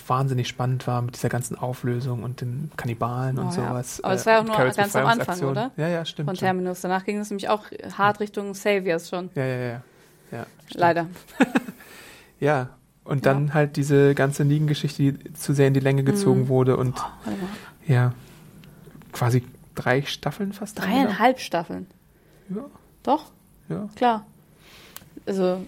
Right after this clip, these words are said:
Speaker 2: f-, sechs, sieben und acht
Speaker 1: Mhm.
Speaker 2: komplett.
Speaker 1: Mhm.
Speaker 2: Oder?
Speaker 1: Ja.
Speaker 2: Ja.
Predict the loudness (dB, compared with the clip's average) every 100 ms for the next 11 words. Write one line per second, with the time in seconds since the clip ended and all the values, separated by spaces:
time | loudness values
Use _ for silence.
0 | -14 -20 -14 2 2 2 -6 -6 -4 -4
1 | -4 0 0 0 -6 -4 0 2 0 -2
2 | -8 -6 -6 -10 -20 _ _ _ -2 2
3 | 2 0 _ -2 -2